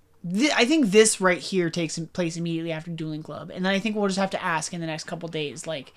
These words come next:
how much the time has passed. Like, I don't know if the next, I don't know if the next two sequences take place in the same day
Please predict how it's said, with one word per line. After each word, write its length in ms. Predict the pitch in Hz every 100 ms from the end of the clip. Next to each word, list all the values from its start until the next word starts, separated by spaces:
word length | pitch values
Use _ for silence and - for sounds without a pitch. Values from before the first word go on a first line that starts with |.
| -
how 280 | - - 175
much 300 | 170 165 -
the 80 | 226
time 320 | - - 165
has 100 | -
passed. 440 | - - 175 - - _ _ - -
Like, 140 | 180
I 60 | 196
don't 100 | 233
know 80 | 240
if 80 | 208
the 80 |
next, 260 | 196 190 - - -
I 80 | 196
don't 140 | 240
know 100 | 240
if 120 | 226
the 60 | 208
next 300 | 196 190 - -
two 220 | - 202
sequences 640 | 180 190 175 175 - 156 -
take 240 | 175 160
place 280 | - 175 156
in 60 | 170
the 80 |
same 280 | 160 165 160
day 260 | 156 139 170